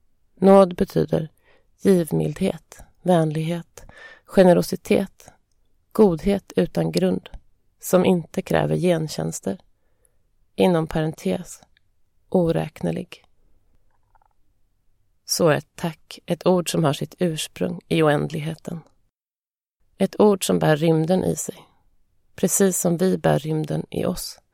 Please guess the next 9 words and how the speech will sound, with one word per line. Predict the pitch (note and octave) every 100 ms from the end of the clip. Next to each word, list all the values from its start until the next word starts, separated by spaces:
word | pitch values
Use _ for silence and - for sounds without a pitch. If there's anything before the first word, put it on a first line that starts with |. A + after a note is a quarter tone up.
| - - - _
Vi | - G3 G3
som | - F#3
kommer | F3 F#3+ F3+ F3+
till | - E3
jorden | D#3 D#3 - - _
genom | F3+ E3 D#3+
en | E3
annans | F3 D#3+ D#3+
kropp | - - F3 -